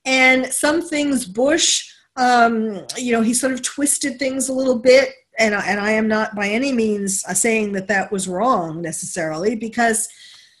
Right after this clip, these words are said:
um, because I know what you're thinking. What, a psychiatrist is saying that torture is okay.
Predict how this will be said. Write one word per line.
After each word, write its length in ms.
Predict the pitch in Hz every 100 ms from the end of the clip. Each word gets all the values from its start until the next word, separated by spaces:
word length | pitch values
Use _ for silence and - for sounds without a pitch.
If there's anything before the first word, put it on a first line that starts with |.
| _ _ _ _ _
um, 540 | - 277 269 254 247 233 208 247
because 560 | 285 - 294 269 262 -
I 100 | 226
know 120 | 240 254
what 120 | 254
you're 100 | 220
thinking. 460 | 226 202 196 190
What, 240 | 190 226 226
a 40 |
psychiatrist 680 | 185 185 214 226 226 214 196
is 100 | 196
saying 260 | 226 214 202
that 120 | 190
torture 400 | - 233 226 202
is 140 | 196
okay. 580 | 185 175 - 269 262 262